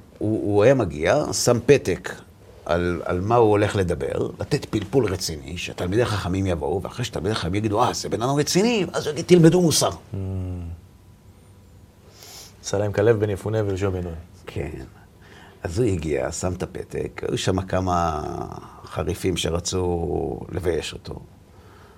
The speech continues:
Speaker 1: אז הם לקחו אותם מראי מקומות, הוציאו אותו. מה זה מראי מקומות? כאילו,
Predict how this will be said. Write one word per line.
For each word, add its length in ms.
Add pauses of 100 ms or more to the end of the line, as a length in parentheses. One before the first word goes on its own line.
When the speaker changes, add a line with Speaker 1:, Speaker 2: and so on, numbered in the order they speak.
(200)
Speaker 1:
אז 180
הם 220
לקחו 200
אותם 180
מראי 180
מקומות, 600 (340)
הוציאו 220
אותו. 240 (240)
מה 80
זה 100
מראי 180
מקומות? 680
כאילו, 360